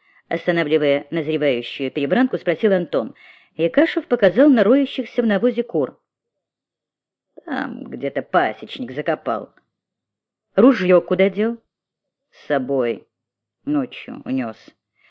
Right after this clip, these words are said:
«А золотой крест Репьев не предлагал вам купить?»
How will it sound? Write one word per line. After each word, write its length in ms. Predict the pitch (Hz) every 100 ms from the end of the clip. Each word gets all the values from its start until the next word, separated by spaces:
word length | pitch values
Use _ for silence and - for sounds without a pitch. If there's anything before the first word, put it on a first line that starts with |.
| _ _ _ _ _ _ -
«А 280 | 214 262 262
золотой 640 | 302 311 320 - 381 370
крест 560 | - 320 202 143 -
Репьев 580 | 170 175 - 156 127 -
не 140 | 170 190
предлагал 760 | 214 190 196 220 208 349 381
вам 260 | 156 123 120
купить?» 640 | - - 135 117 -